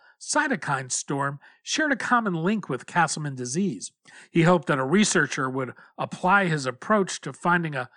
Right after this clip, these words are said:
potential drug to repurpose to treat the virus,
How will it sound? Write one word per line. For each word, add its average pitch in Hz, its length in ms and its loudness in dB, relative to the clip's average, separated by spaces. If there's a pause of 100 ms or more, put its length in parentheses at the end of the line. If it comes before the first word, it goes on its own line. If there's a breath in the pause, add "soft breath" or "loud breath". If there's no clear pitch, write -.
(220 soft breath)
potential 180 440 0
drug 165 440 2
to 160 100 -10
repurpose 147 680 -2 (340 soft breath)
to 165 100 -4
treat - 520 -2
the 160 60 -2
virus, 139 540 0